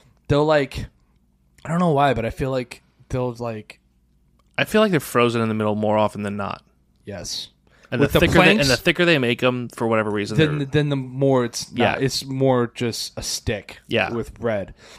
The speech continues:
Speaker 1: As for the planks, it's always melty, gooey, cheesy goodness.
Speaker 2: I know. I like the planks.
Speaker 1: But, dude, we should go. Like,
Speaker 2: Okay.
Speaker 1: I want, 'cause I want some manicotti.
Speaker 2: All right.
Speaker 1: <laughs>
Speaker 2: Um, let's do filthy trivia.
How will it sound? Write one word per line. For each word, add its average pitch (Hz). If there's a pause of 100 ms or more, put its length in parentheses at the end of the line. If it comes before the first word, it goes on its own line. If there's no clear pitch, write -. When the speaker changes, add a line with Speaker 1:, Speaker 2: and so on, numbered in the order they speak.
(220)
Speaker 1:
As 143
for -
the 123
planks, 143
it's -
always 113
melty, 98 (140)
gooey, 98
cheesy 98
goodness. 87
Speaker 2:
I 104
know. 95 (200)
I -
like 101
the 104
planks. - (1800)
Speaker 1:
But, 107 (420)
dude, 123
we 123
should -
go. 95 (220)
Like, 107
Speaker 2:
Okay. 107
Speaker 1:
I 110
want, 110
'cause -
I 101
want 101
some -
manicotti. 98
Speaker 2:
All 147
right. 131
Speaker 1:
<laughs> - (880)
Speaker 2:
Um, 170
let's 190
do 208
filthy 190
trivia. 151